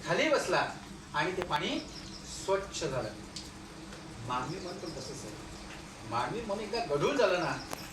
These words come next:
की त्याला दुसऱ्यांबद्दल आदरभाव तर राहतच नाही. माणूस अहंकाराने माजला जातो.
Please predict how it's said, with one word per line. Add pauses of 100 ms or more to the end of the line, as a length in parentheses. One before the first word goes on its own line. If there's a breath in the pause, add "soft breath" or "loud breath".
की
त्याला
दुसऱ्यांबद्दल (400)
आदरभाव
तर
राहतच
नाही. (680)
माणूस
अहंकाराने
माजला
जातो.